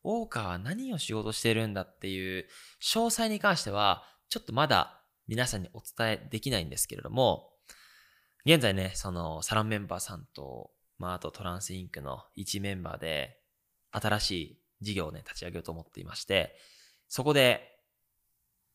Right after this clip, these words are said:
プロダクトデザイナーさんがとても必要な段階になっています。えー、このね、ポッドキャストを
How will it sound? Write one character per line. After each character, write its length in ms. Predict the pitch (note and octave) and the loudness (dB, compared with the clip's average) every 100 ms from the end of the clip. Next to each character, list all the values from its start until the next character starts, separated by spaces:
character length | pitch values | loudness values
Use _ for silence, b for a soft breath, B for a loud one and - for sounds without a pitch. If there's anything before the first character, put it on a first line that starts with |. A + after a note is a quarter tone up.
| _ _ _ _ | _ _ _ _
プ 80 | C3 | 4
ロ 140 | D3 | 6
ダ 80 | C#3+ | 6
ク 40 | |
ト 80 | C3+ | 2
デ 120 | B2+ | 2
ザ 120 | B2+ | 4
イ 40 | B2 | 4
ナ 100 | F#2+ | 2
ー 40 | |
さ 160 | - F2 | -2 -10
ん 140 | E2+ | -12
が 460 | - C2+ B1+ B1 B1 | -12 -10 -10 -12 -16
と 160 | - - | -14 -12
て 180 | - B2+ | -2 0
も 380 | B2+ A2+ - _ _ _ _ _ _ _ _ _ | 2 0 -4 _ _ _ _ _ _ _ _ _
必 280 | - - A2+ | -6 -2 4
要 340 | G#2 F2+ - - _ _ - | 4 4 0 -8 _ _ -6
な 80 | G2+ | -2
段 180 | F#2+ F#2+ | 0 0
階 140 | F2+ | -4
に 40 | |
な 80 | F2+ | -4
っ 40 | - | -8
て 100 | - | -8
い 40 | |
ま 80 | - | -2
す。 280 | - - - b b b b b b b _ | -2 -2 -8 b b b b b b b _
え 520 | - F#2+ F#2 F#2 F2 | 0 2 2 0 -2
ー、 60 | - | -2
こ 60 | C#3+ | 0
の 80 | |
ね、 100 | D3+ | 2
ポ 120 | D#3 D3 | 2 0
ッ 20 | |
ド 120 | D#3 | 2
キ 80 | D#3 | 2
ャ 60 | |
ス 100 | D3 | 4
ト 140 | - G2+ | 4 6
を 340 | F#2+ E2+ - | 6 2 -2